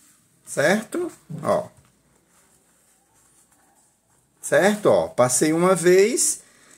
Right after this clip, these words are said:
e circulei aqui. E claro que aqui você vai ajeitar, ó, vai arrumar pra poder ficar do mesmo tamanho. Então, aqui você regula. Ó.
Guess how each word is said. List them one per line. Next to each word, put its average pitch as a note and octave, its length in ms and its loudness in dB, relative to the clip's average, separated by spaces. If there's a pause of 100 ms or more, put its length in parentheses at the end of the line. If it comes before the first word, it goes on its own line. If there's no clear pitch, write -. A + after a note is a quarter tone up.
(200)
e D#3+ 100 -4
circulei F#3+ 580 2
aqui. G3 380 -2
E E3+ 140 -4
claro F3 400 2
que G3+ 140 0
aqui E3 240 0
você F3 260 -4
vai D#3 240 2
ajeitar, C#3+ 680 0
ó, A2 120 -2
vai A#2+ 180 2
arrumar B2 460 -2
pra D3 120 -4
poder C3 300 -8
ficar A#2+ 560 0 (340)
do C#3+ 140 -4
mesmo C3 340 0
tamanho. E3 760 2
Então, C3+ 340 0
aqui C3+ 320 -4
você C3+ 400 0
regula. C#3+ 840 0 (1160)
Ó. G1+ 220 -12